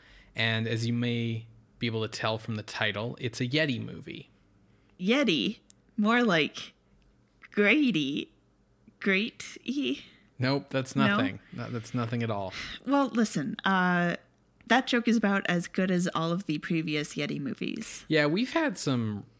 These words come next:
Speaker 2: Real stinkers.
Speaker 1: Yeah, we, we've sort of yet to see a Yeti
Speaker 2: <laughs>
Speaker 1: movie that we liked.
Speaker 2: Yeah. I mean, okay, so, like, there has been one that has done fairly well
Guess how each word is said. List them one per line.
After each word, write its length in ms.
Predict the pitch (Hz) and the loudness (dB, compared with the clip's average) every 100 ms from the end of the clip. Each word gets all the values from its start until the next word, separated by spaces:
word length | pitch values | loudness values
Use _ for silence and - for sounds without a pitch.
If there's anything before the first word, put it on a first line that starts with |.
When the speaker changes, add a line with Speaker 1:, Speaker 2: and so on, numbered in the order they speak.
| _ _ _ _ _ _ | _ _ _ _ _ _
Speaker 2:
Real 240 | 226 262 269 | 0 2 0
stinkers. 760 | - 202 220 - - - - - | -2 0 0 0 -4 -6 -8 -8
Speaker 1:
Yeah, 720 | 117 131 131 117 104 90 82 | -2 2 4 4 2 0 -4
we, 340 | 113 131 151 147 | -6 -4 -4 -4
we've 400 | 143 165 131 - - | -4 -4 -6 -16 -14
sort 320 | - - 170 | -6 0 0
of 120 | 147 113 | 0 -2
yet 380 | 107 127 - | 0 0 -2
to 120 | - 113 | -4 -4
see 280 | - 127 | -2 0
a 100 | 113 | 0
Yeti 320 | 104 110 127 113 | 0 4 4 4
Speaker 2:
<laughs> 0 | |
Speaker 1:
movie 300 | 110 107 104 | 2 0 -2
that 160 | 104 | -2
we 120 | 98 | -4
liked. 560 | 101 101 92 - - - - - - - - | -4 -4 -4 -8 -14 -14 -18 -20 -20 -20 -8
Speaker 2:
Yeah. 600 | 185 185 170 147 139 139 - - - - | -2 0 0 0 0 -2 -6 -14 -8 0
I 60 | |
mean, 200 | 233 226 | 2 2
okay, 300 | - 214 - | 0 -2 -4
so, 180 | - 202 | -2 0
like, 220 | 185 - - - - _ _ _ _ _ - | 0 0 -8 -12 -20 _ _ _ _ _ -2
there 100 | 226 | 2
has 180 | 254 254 | 2 4
been 300 | 233 202 180 | 4 4 4
one 320 | 190 196 214 | 2 4 2
that 200 | 202 165 | 2 0
has 200 | 165 156 | -2 -2
done 240 | - 151 | -4 -4
fairly 460 | 156 - 131 147 170 | -4 -6 -4 0 0
well 480 | 185 185 196 214 | 0 2 2 0